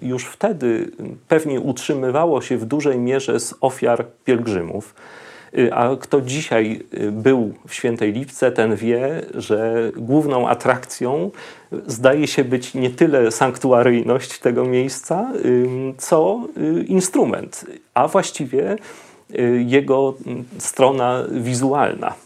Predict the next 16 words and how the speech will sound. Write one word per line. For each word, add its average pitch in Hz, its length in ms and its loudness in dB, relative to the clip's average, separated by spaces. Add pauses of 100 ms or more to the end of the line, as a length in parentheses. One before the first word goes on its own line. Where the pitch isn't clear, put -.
(160)
Y, 110 380 0
to 151 120 2
mnie 147 200 0
zaskakuje, 123 580 0
bo, 107 320 0 (380)
y, 117 40 -4
żyjemy 113 380 0
przecież, - 580 -6
y, - 380 -8
nie 107 160 -2
tak - 220 -6
jak - 180 -10
Nowowiejski. 110 560 0
My, - 80 -10 (100)
my 117 160 0
dzisiaj, 117 440 -2